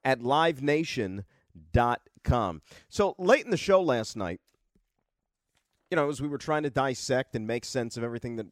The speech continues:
happened, you know, with the Knicks and their subsequently failed pursuit of one Donovan Mitchell, Adrian Wojnarowski, Woj to you and I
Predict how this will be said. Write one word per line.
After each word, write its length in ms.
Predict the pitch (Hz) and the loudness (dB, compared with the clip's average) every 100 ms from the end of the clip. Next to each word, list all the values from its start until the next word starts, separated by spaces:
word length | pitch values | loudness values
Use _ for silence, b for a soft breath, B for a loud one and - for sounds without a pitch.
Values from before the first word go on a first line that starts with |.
| _ | _
happened, 560 | 110 139 - 120 113 - _ - | -4 -4 -2 -8 -10 -16 _ -10
you 40 | |
know, 80 | 127 | -8
with 160 | 185 113 | -6 -6
the 60 | |
Knicks 320 | 117 127 - 123 | -4 -6 -6 -8
and 100 | 101 | -6
their 200 | 95 92 _ _ _ _ _ _ _ - | -6 -8 _ _ _ _ _ _ _ -6
subsequently 720 | - 202 147 156 180 160 139 | 6 6 6 0 0 2 0
failed 520 | - - 165 170 147 | -2 4 6 6 2
pursuit 540 | - 135 - 185 143 - _ _ _ _ _ _ _ _ _ | -8 -10 -6 -2 -4 -4 _ _ _ _ _ _ _ _ _
of 160 | 143 127 | 0 2
one 220 | 156 151 | 2 4
Donovan 400 | 143 147 123 120 | 4 4 0 -4
Mitchell, 420 | 147 156 104 80 - _ _ _ _ _ _ _ _ _ _ _ _ _ - | -4 -4 -8 -10 -14 _ _ _ _ _ _ _ _ _ _ _ _ _ 4
Adrian 380 | 269 240 233 | 4 4 0
Wojnarowski, 640 | 202 185 151 156 175 - 110 | 2 2 2 0 0 -4 -6
Woj 380 | 110 143 120 - | -2 0 -2 -6
to 320 | 120 98 92 _ - | -8 -8 -10 _ -12
you 180 | 127 | -8
and 80 | 107 | -4
I 220 | 104 87 | -4 -6